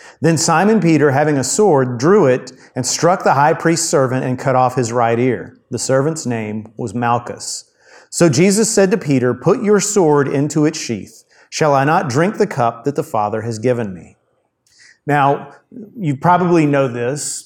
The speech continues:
but if not, you're gonna learn something new. There are four Gospels. The first three, Matthew, Mark, and Luke, tell most of the same stories. They've got different details, but most of the same stories.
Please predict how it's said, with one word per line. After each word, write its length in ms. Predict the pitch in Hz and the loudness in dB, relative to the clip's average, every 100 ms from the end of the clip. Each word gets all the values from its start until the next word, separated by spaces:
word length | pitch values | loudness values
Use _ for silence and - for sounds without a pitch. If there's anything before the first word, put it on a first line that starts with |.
| - | -4
but 100 | 170 | -2
if 140 | 196 | 0
not, 420 | 170 135 139 - - - - 233 - | 0 0 0 -6 -20 -20 -20 -18 -12
you're 160 | 151 | -6
gonna 160 | 139 135 | -2 -2
learn 180 | 139 139 | -2 -2
something 260 | 151 165 | -2 0
new. 440 | 214 220 123 - - - - - - _ _ _ | 2 2 0 -6 -12 -14 -14 -20 -20 _ _ _
There 280 | - 143 160 | -12 0 2
are 40 | 151 | 4
four 240 | 180 180 | 2 4
Gospels. 800 | 160 131 123 143 190 - - - | 4 2 0 -4 -4 -6 -16 -8
The 140 | - 156 | -2 -2
first 480 | - 175 196 - - | 0 0 2 -2 0
three, 280 | 190 151 | 2 4
Matthew, 340 | 151 147 - 156 | 2 0 0 0
Mark, 280 | 139 139 175 | 2 0 0
and 160 | 175 | -2
Luke, 420 | 135 123 127 - _ _ _ _ _ _ _ _ - | -2 -4 -8 -20 _ _ _ _ _ _ _ _ -4
tell 240 | 175 165 | 2 2
most 440 | 151 156 185 185 196 | 2 2 2 2 -2
of 120 | 160 | 0
the 60 | 160 | -2
same 340 | 160 143 139 | -2 -2 -4
stories. 480 | - 127 110 127 - | -6 -6 -8 -12 -8
They've 140 | 123 | -4
got 240 | 135 143 151 | -2 0 0
different 300 | 147 202 190 | 0 0 0
details, 840 | 180 175 160 160 190 - - - _ - | 2 4 4 2 -2 -12 -18 -20 _ -4
but 140 | 147 | 0
most 380 | 147 175 196 214 | 2 4 2 0
of 80 | 190 | 0
the 80 | |
same 300 | - 180 175 | 0 0 0
stories. 640 | 156 185 139 107 - - | -2 -2 -2 -4 -14 -20